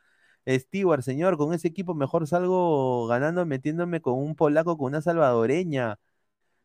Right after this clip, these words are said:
A ver, se-, el señor y Lukaku Rodríguez ya firmó por el Chelsea, "No me jodas", dice Mateo Tirado Rojas. "Zorrito doblete a sus treinta y nueve años", dice Siler. Eh, Tiago B, "El Zorrito al fútbol siete".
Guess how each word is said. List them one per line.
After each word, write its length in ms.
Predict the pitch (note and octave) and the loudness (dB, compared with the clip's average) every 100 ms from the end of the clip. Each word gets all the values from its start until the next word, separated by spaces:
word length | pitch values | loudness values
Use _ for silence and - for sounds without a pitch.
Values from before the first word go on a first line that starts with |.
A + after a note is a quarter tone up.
| - | -6
A 120 | A#2 C3 | 0 2
ver, 220 | E3+ C3+ | 2 2
se-, 240 | C3 E2 | -2 -4
el 100 | C3 | -4
señor 460 | B2 C3+ E3 F#3+ F3 | -4 -2 2 2 0
y 140 | C#3 | -2
Lukaku 360 | C3+ B2 D#3 F#3 | 0 0 0 2
Rodríguez 420 | C#3+ C3+ F3 E3+ | 2 0 0 0
ya 120 | D3+ | 0
firmó 240 | D#3 D#3+ E3 | 0 -2 0
por 160 | D#3+ | -2
el 80 | A#2 | -2
Chelsea, 440 | - E3 F3 C3 C3 | -4 -4 -4 -6 -6
"No 100 | D3+ | -4
me 120 | D3 | -4
jodas", 520 | - C#3 G3 D#3+ C3 | 0 4 6 6 4
dice 460 | C#3+ E3+ - C#3 A#2+ | 0 -4 -4 -4 -4
Mateo 260 | A#2 D3+ | -4 -6
Tirado 380 | D3+ C#3+ D3+ C#3+ | -2 0 2 2
Rojas. 520 | C#3 F3+ - C#3 A2+ - _ _ _ - | 2 0 0 -2 -4 -10 _ _ _ -2
"Zorrito 500 | B2+ C3 E3 F#3 F3 | 2 2 0 0 4
doblete 480 | C3 B2 D3+ F3 F#3 | 4 4 0 0 -2
a 20 | |
sus 160 | E3 | -2
treinta 300 | D3 B2+ A#2 | -8 -10 -8
y 40 | A#2 | -6
nueve 320 | C#3+ E3 D3+ | -4 -4 -2
años", 340 | F3 F#3+ C#3 | -2 0 0
dice 300 | C#3 D3+ D3 | 0 0 0
Siler. 720 | - - F#3+ G#3 C#3+ A#2+ G#2 - _ _ _ _ | -2 -6 -4 0 2 4 0 -4 _ _ _ _
Eh, 120 | B2 | -4
Tiago 460 | A#2+ D#3+ F#3 G3+ E3 | -2 2 4 6 6
B, 280 | F#3+ G#3+ F#3 | 6 6 4
"El 100 | C#3 | 2
Zorrito 380 | C#3+ D3 G3 F#3+ | 2 0 2 0
al 80 | |
fútbol 340 | - G3 F#3+ D3 | 2 4 4 2
siete". 800 | - G3+ B3 G3+ D3+ C#3+ A2 | -2 -4 -4 -2 -2 0 -2